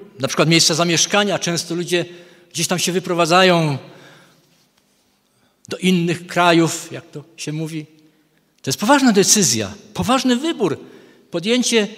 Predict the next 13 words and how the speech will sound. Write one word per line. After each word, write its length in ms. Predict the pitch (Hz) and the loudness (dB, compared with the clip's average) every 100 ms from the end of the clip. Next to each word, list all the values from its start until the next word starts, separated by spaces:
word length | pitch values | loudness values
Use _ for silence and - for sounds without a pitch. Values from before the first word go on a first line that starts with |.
| - - - _ - | -20 -20 -20 _ -4
bardzo 300 | 175 214 196 | -2 0 2
poważnej 360 | 196 175 175 | 4 4 2
decyzji. 640 | 160 - 156 127 95 95 87 - _ _ _ _ _ _ _ _ _ _ _ _ _ _ _ _ | 2 -2 0 -2 -2 -8 -12 -20 _ _ _ _ _ _ _ _ _ _ _ _ _ _ _ _
Ale 120 | 147 | -2
w 40 | 233 | 0
tym 120 | 220 | 0
czasie 500 | - 294 294 269 233 - - - - - | 0 0 4 4 4 0 -8 -12 -18 -10
między 500 | 160 240 214 247 240 226 - - - - _ | -2 0 2 2 2 0 -10 -20 -20 -20 _
porodem 560 | 190 220 262 180 117 98 - - - _ _ - _ _ _ | -2 0 0 0 -2 -6 -14 -20 -20 _ _ -20 _ _ _
i 80 | 160 | -8
pogrzebem 640 | - 175 - 269 208 120 98 - - - _ _ _ _ _ _ _ _ _ _ _ | -2 0 2 2 2 0 -2 -12 -20 -20 _ _ _ _ _ _ _ _ _ _ _
jest 200 | 160 - | -6 -2
ten 180 | 196 | -2